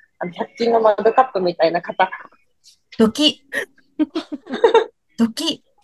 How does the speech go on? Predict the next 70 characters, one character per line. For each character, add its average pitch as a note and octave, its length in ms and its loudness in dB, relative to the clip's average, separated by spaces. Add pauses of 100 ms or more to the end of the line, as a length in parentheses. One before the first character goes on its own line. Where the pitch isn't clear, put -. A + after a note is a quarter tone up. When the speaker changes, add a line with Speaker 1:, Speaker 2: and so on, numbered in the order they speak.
(1700)
Speaker 1:
多 F4+ 260 4
い D4 160 -2
ん A3 80 -6
で G3 140 -8
す F#3 100 -10
よ F3 160 -4
ね。 A3+ 340 0 (480)
そ B3 240 6
う。 - 20 2
だ C4 120 0
け D4 160 -2
ど、 A3+ 340 2
日 D4 320 2
常 D#4 240 4
で D#4+ 220 4
自 B3 180 0
分 B3+ 280 4
を A#3+ 300 6
も A3 160 0
て A#3 140 4
な A#3+ 160 2
す、 - 120 -10 (1200)
う A3 220 6
ん、 G#3 40 -8
こ A3 120 2
と G#3 160 6
が G3 100 4
で G#3 160 4
き - 140 -4
れ E4 160 6
ば、 F#4+ 240 6
も E4 160 4
っ - 40 -6
と G4 100 2
も G#4 80 4
っ G4+ 40 -2
と F#4 60 2
自 A3+ 160 4
分 G3+ 220 0
を G3 100 -2
大 F#3+ 240 4
事 G3+ 140 -2
に E3 140 -4 (1600)
Speaker 2:
え、 B3 120 4
め A3+ 180 8
っ - 140 4
ち G#3 80 6
ゃ G3 100 8
い F#3+ 40 2
い - 20 -2
こ F#3+ 80 6
と F#3 60 6
聞 - 0 -
い - 0 -
た。 - 0 -
Speaker 1:
で - 0 -
き - 0 -
る - 0 -
ん - 0 -
じ - 0 -
ゃ - 0 -
な F3+ 100 2
い F3 80 2
か F#3 140 4
な A#3+ 220 6
っ G#3 140 -2
て。 F#3+ 100 0 (340)
Speaker 2:
確 B3+ 400 2
か A3 120 2
に。 F#3+ 360 6